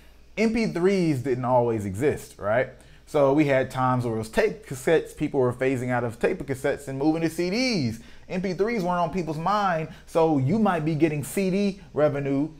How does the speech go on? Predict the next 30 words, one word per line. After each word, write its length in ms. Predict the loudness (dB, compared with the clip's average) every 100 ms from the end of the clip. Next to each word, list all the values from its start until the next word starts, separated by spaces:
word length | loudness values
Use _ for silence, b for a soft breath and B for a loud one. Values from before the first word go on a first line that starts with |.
| -14
and 560 | -6 -4 -2 -2 -2 0
tape 240 | 0 0
cassette 420 | -2 0 0 0 0
revenue 400 | 0 0 -2 -4
and 140 | -4
all 340 | 4 6 6
the 140 | 4 2
other, 480 | 0 2 2 0 B B B
you 120 | -4 0
know, 140 | 0
things 360 | 0 -2 0 0
that 140 | 0
come 200 | -2 -2
top 240 | 4 4 4
of 60 |
mind 380 | 2 2 2 0
for 140 | 0
revenue 540 | 2 2 0 -2 -4 -4 -6
at 180 | -4
that 240 | -2 -2 -2
time 380 | -2 0 0 -2
that 120 | -2
are 140 | -4
available 540 | 0 4 4 4 2 0
when 180 | -2 -4
M 100 | -4
P 140 | -2
threes 340 | 0 2 0 -2
come 240 | -2 2
out. 240 | 2 2